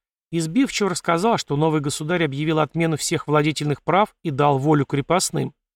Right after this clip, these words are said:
«Волю!» безграмотным крестьянам, которые родились в грязи и в ней же должны умереть. Глупо, безрассудно, вопреки законам небесным и человеческим. Однако же одним мановением руки нового государя бывшие крепостные стали свободными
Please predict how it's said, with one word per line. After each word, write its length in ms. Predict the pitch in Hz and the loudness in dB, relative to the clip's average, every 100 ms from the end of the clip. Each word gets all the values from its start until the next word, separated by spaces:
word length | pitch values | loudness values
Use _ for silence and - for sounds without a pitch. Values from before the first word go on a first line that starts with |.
| _ _ _ _ | _ _ _ _
«Волю!» 840 | 131 120 196 285 302 294 214 139 - _ _ _ _ | -10 -2 4 6 6 6 4 2 -4 _ _ _ _
безграмотным 720 | 127 175 165 233 262 233 214 185 | -2 -2 2 4 4 2 0 -2
крестьянам, 760 | 202 185 - 208 269 226 120 | -2 -4 -6 -2 0 2 0
которые 340 | - 139 156 | -2 -2 0
родились 380 | 147 147 160 151 | 0 -2 -2 -2
в 80 | 135 | -4
грязи 520 | 135 143 131 170 226 | -2 -2 -2 -2 0
и 40 | 160 | 0
в 80 | 117 | 0
ней 220 | 123 139 | 0 0
же 120 | 143 | 0
должны 400 | 143 139 113 123 | 0 0 0 0
умереть. 500 | 123 214 185 131 - _ _ _ _ _ _ | 2 2 0 -4 -10 _ _ _ _ _ _
Глупо, 500 | 143 139 208 285 147 | -4 0 2 2 0
безрассудно, 840 | 127 139 139 147 - - 277 196 139 | -2 0 0 0 -2 -4 -4 -2 -2
вопреки 400 | 135 156 - 165 | -2 -4 -4 -2
законам 500 | 139 135 170 156 147 | 0 0 -2 0 0
небесным 540 | 139 123 131 - 143 | 0 -2 -2 -2 -2
и 40 | |
человеческим. 840 | 135 156 196 240 165 - - 143 170 _ _ _ _ _ _ _ _ _ | -2 -2 0 0 -2 -4 -6 -8 -10 _ _ _ _ _ _ _ _ _
Однако 420 | 165 202 311 220 | 0 2 2 2
же 140 | 165 | 2
одним 300 | 175 190 233 | 2 2 2
мановением 560 | 220 202 190 214 196 185 | 2 2 0 0 0 2
руки 320 | 185 - 220 | 0 -2 -2
нового 340 | 180 185 165 160 | 0 0 0 -4
государя 540 | 147 - 170 247 175 | -4 -4 -2 0 0
бывшие 340 | 135 170 - | 0 -2 -4
крепостные 560 | 151 151 - 156 - 190 | -6 -6 -4 -4 -4 -6
стали 300 | 151 160 147 | -4 -2 -2
свободными 720 | - 139 135 196 196 160 143 | -2 0 0 0 -2 -2 -4